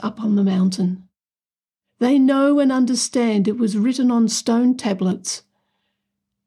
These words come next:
by the finger of God. Yet they manipulated the law for their own self-gain,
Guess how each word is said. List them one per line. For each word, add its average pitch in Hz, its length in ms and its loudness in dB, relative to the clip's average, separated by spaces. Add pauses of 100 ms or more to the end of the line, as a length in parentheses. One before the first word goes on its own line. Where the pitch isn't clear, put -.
(100)
by 208 160 -2
the 202 100 -2
finger 196 580 0
of 170 160 -6
God. 180 420 -2 (3000)
Yet 233 180 -2
they 254 160 0
manipulated 247 680 0
the 240 100 -2
law 226 380 0
for 214 160 -4
their 202 180 0
own 220 220 0
self-gain, 202 880 -2